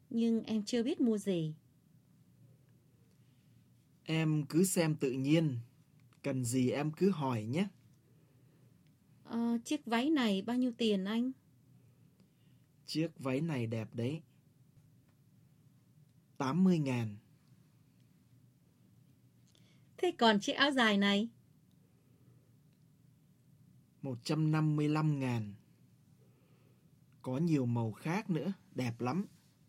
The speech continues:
Speaker 1: Còn chiếc áo sơ mi màu xanh kia?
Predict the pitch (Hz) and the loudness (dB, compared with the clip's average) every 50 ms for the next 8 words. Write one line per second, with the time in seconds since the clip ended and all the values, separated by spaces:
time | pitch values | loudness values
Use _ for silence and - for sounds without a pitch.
0 | _ _ _ - - _ _ _ _ _ _ - - _ - _ _ _ - _ | _ _ _ -20 -20 _ _ _ _ _ _ -20 -20 _ -20 _ _ _ -20 _
1 | _ _ _ _ _ _ _ - - _ - - 226 208 208 202 202 196 196 196 | _ _ _ _ _ _ _ -20 -20 _ -6 -4 -4 -2 0 0 0 0 0 -2
2 | - - 294 - - 226 233 285 294 - 294 269 262 262 254 254 240 226 208 202 | -2 -6 -6 -2 -2 -2 -2 -2 -2 0 2 4 4 4 4 4 2 2 0 0
3 | - - 254 247 254 254 - 269 262 269 277 | -2 -2 -2 -2 -2 -2 -2 0 0 0 -2